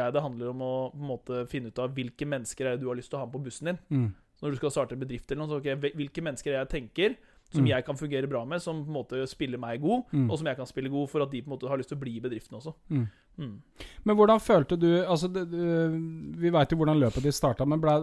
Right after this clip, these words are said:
Speaker 2: hvor kjapt, hvor kjapt kom Vigdis og, jeg sier Vigdis og Espen,
Speaker 1: Mm.
Speaker 2: ja, for det er jo liksom,
Speaker 1: Ja.
Speaker 2: det er jo treningsfolka i Horten.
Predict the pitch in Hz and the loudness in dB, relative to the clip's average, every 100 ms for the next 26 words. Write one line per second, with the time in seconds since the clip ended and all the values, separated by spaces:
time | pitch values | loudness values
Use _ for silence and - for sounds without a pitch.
0 | 156 156 156 151 156 - - - 156 156 | 2 2 4 4 0 0 -2 -10 -6 -4
1 | - 147 - 143 143 135 104 104 104 - | -2 -4 0 2 2 2 -2 -4 -4 -2
2 | 127 123 123 123 127 127 - 131 107 101 | 0 0 2 0 0 -2 -2 0 0 0
3 | 98 104 131 120 170 160 117 139 120 101 | -2 -2 -2 -2 2 4 4 2 0 0
4 | 110 - 107 107 101 156 - - - 131 | -2 -2 0 0 -2 -4 -6 -8 -4 -2
5 | 101 101 113 120 120 120 120 120 131 120 | 0 0 2 2 2 2 2 0 0 2
6 | 127 123 - 143 131 127 143 127 147 143 | 2 0 -2 -2 0 0 -2 -2 0 0
7 | 143 143 208 | 0 0 0